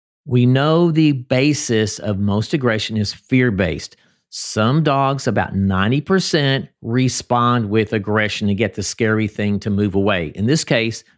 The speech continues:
the unfamiliar stranger person. About ten percent of dogs will use avoidance to deal with their fear involved with strangers, meaning they'll create the distance, they'll get away from the scary person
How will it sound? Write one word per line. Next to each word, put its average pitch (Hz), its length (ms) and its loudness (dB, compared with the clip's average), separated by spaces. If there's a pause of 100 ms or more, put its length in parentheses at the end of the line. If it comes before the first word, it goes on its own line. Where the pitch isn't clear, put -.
(140)
the 120 160 0
unfamiliar 107 960 0
stranger 101 720 -2
person. - 580 -6 (580)
About 123 440 0
ten 277 280 -2
percent 135 380 0
of 101 80 2
dogs 90 560 0 (340)
will 127 140 4
use 120 420 2
avoidance 98 840 0
to 95 160 -6
deal 92 260 -2
with 90 240 -6
their 90 160 -2
fear 87 640 -2 (540)
involved 95 500 0
with 87 180 -6
strangers, 98 840 -4 (460)
meaning 123 520 2 (320)
they'll 170 280 2
create 185 400 0
the 156 80 0
distance, 131 560 -2
they'll 151 160 -2
get 165 160 0
away 143 480 2
from 127 280 -2
the 113 80 0
scary 113 340 -2
person 101 540 -2